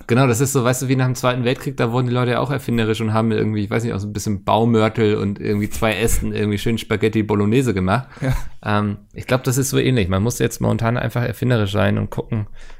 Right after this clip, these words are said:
Speaker 1: was habe ich und was kann ich daraus machen. Und so Bananen haben wir ja hier im Westen im, wirklich im Überfluss. Und ich, <laughs> aber eben keine Hefe. Also ich denke, das ist einfach, ja,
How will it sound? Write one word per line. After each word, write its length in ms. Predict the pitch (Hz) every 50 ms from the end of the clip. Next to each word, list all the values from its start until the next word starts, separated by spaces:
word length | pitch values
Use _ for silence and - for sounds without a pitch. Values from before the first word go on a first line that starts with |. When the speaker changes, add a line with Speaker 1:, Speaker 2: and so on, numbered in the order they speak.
| - - -
Speaker 1:
was 240 | 117 117 - -
habe 240 | 120 123 127 135 170
ich 100 | 165 139
und 120 | 143 123 120
was 180 | 127 127 -
kann 140 | - 131 123
ich 80 | 113 -
daraus 320 | 117 113 117 107 - 120
machen. 260 | 123 127 127 123 92
Und 160 | 92 90 87
so 80 | - 98
Bananen 540 | - 104 104 104 104 110 120 127 131 123 123
haben 160 | 123 127 131
wir 60 | 127 120
ja 100 | 117 113
hier 380 | 107 113 117 117 120 117 117 - - - - _ - -
im 160 | - 107 104 104
Westen 280 | 120 127 - - 117 110
im, 140 | 104 98
wirklich 200 | 123 123 135 123
im 120 | 113 113 -
Überfluss. 600 | - 127 127 113 - - - 113 131 - - - - - - - - - - - - - - - - - -
Und 100 | - 117
ich, 100 | 110 - - - - -
<laughs> 200 | - - - -
aber 160 | 117 120 139
eben 140 | 135 135 143
keine 220 | 127 143 147 151
Hefe. 340 | 135 147 - - - 87 - - - - - -
Also 180 | - 104 110
ich 80 | 107 -
denke, 220 | - 117 113 120
das 200 | 117 117 110 -
ist 160 | - - -
einfach, 480 | - 113 110 104 - 113 104 - - - - - - - - - - - - - - -
ja, 320 | - 95 87 85 98 -